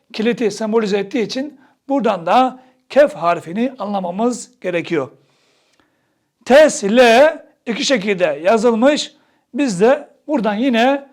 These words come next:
L harfini anlamamız gerekiyor. Diğer harfimiz mikrofon.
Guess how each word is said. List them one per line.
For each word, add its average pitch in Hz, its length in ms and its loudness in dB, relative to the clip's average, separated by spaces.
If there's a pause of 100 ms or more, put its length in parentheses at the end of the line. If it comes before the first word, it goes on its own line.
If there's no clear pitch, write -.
(480)
L 233 400 4
harfini 196 880 -2 (160)
anlamamız 214 680 -2
gerekiyor. 185 440 0 (720)
Diğer 262 160 4
harfimiz 262 580 0 (920)
mikrofon. 214 840 2